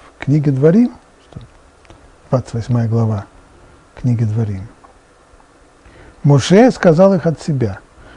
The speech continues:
в отличие от тех проклятий, которые сказаны в, в адрес людей, нарушающих Синайский союз, которые собираются нарушать законы Торы.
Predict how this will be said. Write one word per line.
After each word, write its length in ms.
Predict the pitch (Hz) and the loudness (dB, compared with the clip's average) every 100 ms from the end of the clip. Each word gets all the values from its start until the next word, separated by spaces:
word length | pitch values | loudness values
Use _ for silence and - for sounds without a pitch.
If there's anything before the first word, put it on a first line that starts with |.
| - | -4
в 80 | 123 | 0
отличие 680 | 123 160 196 156 135 123 120 | 2 4 2 2 0 0 -2
от 160 | 117 | -6
тех 220 | - 151 - | -2 -2 0
проклятий, 600 | 131 139 139 220 117 - _ - | -2 2 0 0 -8 -20 _ -20
которые 520 | 107 123 113 104 98 - _ _ - - - - - - _ - _ - _ _ - - - - | -16 -12 -10 -10 -12 -16 _ _ -20 -20 -20 -20 -20 -20 _ -20 _ -20 _ _ -20 -20 -16 -16
сказаны 640 | - 156 143 120 120 107 - - - - | -4 2 2 2 0 -2 -8 -18 -20 -14
в, 220 | 107 104 | -12 -6
в 40 | 135 | 0
адрес 520 | 131 120 117 - - 247 | 0 0 -2 -6 -18 -6
людей, 460 | 113 107 139 131 107 | -2 2 4 4 0
нарушающих 720 | 107 107 104 143 131 113 113 - - - - - - - - - - | -2 -4 0 2 2 0 -6 -12 -18 -20 -20 -20 -20 -20 -20 -20 -8
Синайский 480 | 113 107 107 - | -4 -4 -6 -12
союз, 520 | 113 127 185 180 - - _ - | -2 2 4 2 -4 -20 _ -20
которые 240 | - - 104 | -16 -16 -12
собираются 580 | 113 123 110 - 110 - - - - - - | -10 -8 -10 -10 -14 -14 -20 -20 -20 -10 -2
нарушать 440 | 120 120 165 139 | 0 2 2 2
законы 400 | 113 - 123 120 | 0 -2 -4 -2
Торы. 300 | - 240 | 2 2